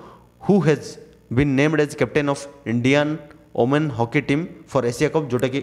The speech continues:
ଓମାନରେ ହେବ ଦୁଇ ହଜାର ବାଇଶରେ। ୱିମେନ୍ସ ହକି ଟିମ୍ର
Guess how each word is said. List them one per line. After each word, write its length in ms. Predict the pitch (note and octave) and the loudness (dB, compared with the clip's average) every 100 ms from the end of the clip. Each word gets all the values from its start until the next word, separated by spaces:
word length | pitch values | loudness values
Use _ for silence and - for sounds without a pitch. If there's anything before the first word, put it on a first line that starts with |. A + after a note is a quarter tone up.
| B2 | -2
ଓମାନରେ 260 | C3+ C#3+ C#3+ | 0 2 0
ହେବ 100 | C3+ B2+ | 0 0
ଦୁଇ 80 | B2+ | 0
ହଜାର 160 | B2 A2 | 0 0
ବାଇଶରେ। 300 | A2 G#2+ G2 - - - - - | 0 0 -6 -6 -14 -20 -8 0
ୱିମେନ୍ସ 320 | C3 D#3+ E3+ - - - - - - - - - - - - - - - - | 2 2 0 -10 -16 -20 -20 -20 -20 -20 -20 -20 -20 -20 -20 -20 -20 -6 0
ହକି 300 | B2+ - D#3 D3 - - - - | 0 0 -4 -4 -10 -20 -20 -4
ଟିମ୍ର 280 | D3+ D3 B2 | 0 2 0